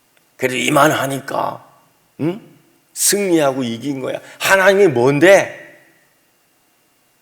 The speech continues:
하나님이 뭔데? 아, 자기가 잘난 듯이, 어떤 왕은 큰 신상을 정해놓고,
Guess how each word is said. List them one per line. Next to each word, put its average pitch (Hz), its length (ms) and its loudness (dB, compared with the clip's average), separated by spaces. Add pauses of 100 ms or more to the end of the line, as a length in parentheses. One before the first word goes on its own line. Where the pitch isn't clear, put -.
(1000)
하나님이 180 460 -6
뭔데? 123 560 -12 (720)
아, 147 80 4
자기가 151 640 0
잘난 175 540 0
듯이, 147 280 -8
어떤 123 340 -2
왕은 120 320 -6 (380)
큰 - 760 -14
신상을 143 600 -4
정해놓고, 90 800 -12